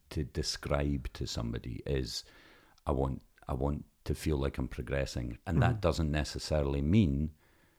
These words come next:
Speaker 1: um, bigger and bigger and bigger and bigger and bigger jobs.
Speaker 2: No, of course,
Speaker 1: Like,
Speaker 2: yeah.
Speaker 1: that's, and I think that's the hard thing for me, is you could put two, two jobs down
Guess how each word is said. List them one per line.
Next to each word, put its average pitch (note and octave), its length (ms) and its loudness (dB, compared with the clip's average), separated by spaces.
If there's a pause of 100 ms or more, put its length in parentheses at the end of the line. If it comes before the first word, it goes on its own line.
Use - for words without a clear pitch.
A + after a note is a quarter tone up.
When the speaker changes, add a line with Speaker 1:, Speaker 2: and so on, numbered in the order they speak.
(1080)
Speaker 1:
um, C#2 440 2
bigger D2+ 240 2
and C#2 200 2
bigger C#2 220 0
and C2 200 -4
bigger C2 220 -4
and B1+ 180 -4
bigger C2+ 260 -4
and C2 140 -4
bigger C2+ 300 -4
jobs. - 120 2
Speaker 2:
No, D#3 180 10
of A#2+ 120 2
course, D3+ 260 6
Speaker 1:
Like, - 180 10
Speaker 2:
yeah. C3 120 6 (220)
Speaker 1:
that's, E2+ 680 4 (540)
and D#2+ 100 2
I D2 40 2
think D#2 280 0
that's E2 300 0
the E2 100 2
hard D2 260 0
thing D2 200 -2
for D2 140 -4
me, D#2 220 4
is C2+ 240 -2
you C#2+ 240 -4
could C#2+ 220 -4 (220)
put - 300 0
two, D2 360 2 (580)
two D2+ 440 2 (480)
jobs D2 440 2
down C#2 480 0